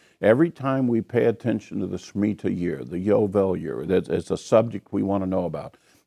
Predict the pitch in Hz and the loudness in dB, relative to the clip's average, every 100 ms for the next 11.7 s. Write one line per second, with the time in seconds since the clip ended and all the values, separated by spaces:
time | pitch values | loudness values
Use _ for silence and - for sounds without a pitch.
0 | - 113 151 180 214 185 156 147 139 123 | 2 4 4 2 -4 -4 -4 0 0 0
1 | 110 - 120 113 107 104 107 98 - 71 | -2 -2 -4 -2 0 0 0 -2 -8 -10
2 | - _ _ _ _ _ _ _ _ _ | -14 _ _ _ _ _ _ _ _ _
3 | _ _ _ 101 98 92 131 165 147 - | _ _ _ 0 0 4 4 4 0 0
4 | 131 127 117 104 95 85 85 78 71 98 | 0 0 -2 0 0 -2 -6 -8 -4 0
5 | 117 98 95 87 80 - - 185 175 76 | 0 0 -4 -6 -12 -12 -2 4 4 4
6 | - _ _ _ _ _ _ _ _ _ | -6 _ _ _ _ _ _ _ _ _
7 | - 120 101 101 107 110 104 104 95 85 | 2 4 6 4 4 4 2 2 2 2
8 | 87 90 87 92 80 - 131 123 113 - | -2 -2 -2 -2 -10 -4 0 0 -2 -18
9 | _ _ - 101 101 95 - - 98 95 | _ _ -2 2 2 0 -4 0 0 0
10 | - 98 90 _ 85 82 87 85 - 92 | -4 -6 -6 _ -8 -6 -4 -4 -4 0
11 | 101 92 87 - - 73 | 2 0 -6 -8 -10 -12